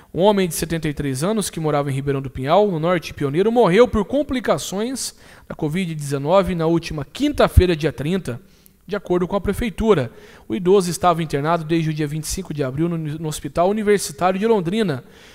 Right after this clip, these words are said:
Conforme a prefeitura, a vítima apresentou sintomas da doença duas semanas antes. No dia vinte e cinco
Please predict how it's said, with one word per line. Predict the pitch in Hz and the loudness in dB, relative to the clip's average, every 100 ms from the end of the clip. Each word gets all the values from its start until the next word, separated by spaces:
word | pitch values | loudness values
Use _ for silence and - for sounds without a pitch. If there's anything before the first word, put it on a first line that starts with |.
| - | -14
Conforme | - 165 175 180 | -4 0 2 2
a | 160 | 2
prefeitura, | 151 139 123 196 226 | -2 -4 -2 2 4
a | |
vítima | 147 202 170 175 | 2 -2 -4 -4
apresentou | 160 160 156 151 | -4 -4 -4 -6
sintomas | 143 156 151 175 151 | -8 -8 -4 -2 0
da | 147 | -2
doença | 147 147 208 214 240 226 - _ _ _ _ _ _ - - | -2 -2 -2 -2 -4 -6 -10 _ _ _ _ _ _ -20 -8
duas | 147 180 | -4 -2
semanas | - 196 208 214 160 | -2 -2 -2 0 2
antes. | 247 196 - 127 - - - - - | 2 2 -2 -8 -8 -12 -20 -20 -6
No | 208 | 0
dia | 240 269 | 2 4
vinte | 247 | 2
e | - | 0
cinco | - 294 - 302 | 0 0 0 -4